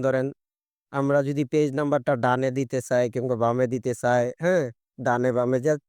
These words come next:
যে সাইডে রাখি আমরা সেই সাইডে দিতে পারবো। যদি আমরা ডা-, বামে দেই বামে দিতে পারবো, ডানে দিলে ডানে দিতে পারবো, নিচে দিলে নিচে দিতে পারবো, টপে দিলে টপে দিতে পারবো। এটাই হচ্ছে পেজের কাজ। যেমন আমি নিলাম একটা, দেখেন প্র্যাকটিক্যালি দেখাই,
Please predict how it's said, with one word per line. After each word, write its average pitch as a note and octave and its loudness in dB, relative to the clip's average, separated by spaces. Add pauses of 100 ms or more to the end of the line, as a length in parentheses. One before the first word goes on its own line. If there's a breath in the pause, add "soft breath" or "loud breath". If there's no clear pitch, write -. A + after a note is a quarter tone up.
(120)
যে D#3 0
সাইডে F3 0
রাখি E3+ 0
আমরা D3 0
সেই D#3 0
সাইডে B2+ 0
দিতে B2 -2
পারবো। G2+ -4 (580)
যদি C#3+ 0
আমরা D3+ 2
ডা-, C#3+ 0 (360)
বামে C3 0
দেই D3+ 0
বামে C3+ 0
দিতে C3+ -2
পারবো, C3 -2
ডানে B2+ 0
দিলে A#2 -2
ডানে A2 -4
দিতে G2+ -8
পারবো, G#2+ -4
নিচে C#3+ -4
দিলে D#3 0
নিচে D3+ -2
দিতে C#3+ -2
পারবো, D3+ 0 (120)
টপে B2+ -2
দিলে C#3 0
টপে C#3 -2 (560)
দিতে D#3 0
পারবো। G2+ -4 (460)
এটাই E3 2
হচ্ছে E3+ 0 (420)
পেজের B2+ 2
কাজ। F#2+ -6
যেমন E3 2
আমি C3 2
নিলাম C3 2
একটা, B2 -2
দেখেন A#2+ -2 (540)
প্র্যাকটিক্যালি C3 0
দেখাই, A#2+ 0